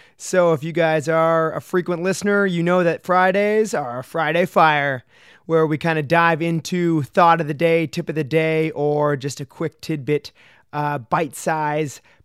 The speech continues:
piece of information. We also have Mondays where we dive deeper,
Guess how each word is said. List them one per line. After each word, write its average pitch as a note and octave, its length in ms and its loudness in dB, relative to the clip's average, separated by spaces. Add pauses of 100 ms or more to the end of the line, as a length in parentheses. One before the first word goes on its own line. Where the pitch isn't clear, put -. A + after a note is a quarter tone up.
piece - 260 -4
of D3+ 100 -8
information. E3+ 760 -2 (480)
We F3+ 100 0
also G3+ 200 2
have G3 100 6
Mondays G3+ 500 2
where F#3+ 160 2
we F3 140 0
dive F3 560 2
deeper, G3+ 600 2